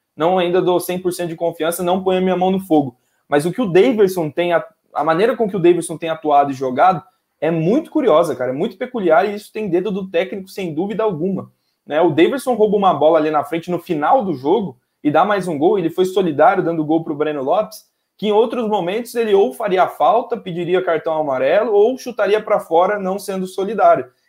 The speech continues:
E a gente ganha um centroavante de muita, vamos dizer assim,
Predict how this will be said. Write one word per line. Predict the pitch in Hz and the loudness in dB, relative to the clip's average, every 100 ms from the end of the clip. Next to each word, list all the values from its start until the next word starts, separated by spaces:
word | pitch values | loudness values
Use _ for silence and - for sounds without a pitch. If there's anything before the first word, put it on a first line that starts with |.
| - | -2
E | 170 | 0
a | |
gente | 170 208 214 | 0 -4 -2
ganha | 190 220 | -2 -2
um | |
centroavante | 220 208 196 160 156 233 - | -6 -6 -2 -2 -2 -6 -10
de | 214 | -8
muita, | 190 185 262 - 262 226 160 135 - _ _ _ - | -4 -4 -4 -6 -4 -2 -2 -4 -8 _ _ _ -10
vamos | 151 | -6
dizer | 151 | -2
assim, | 160 - 156 123 | -4 -4 -8 -10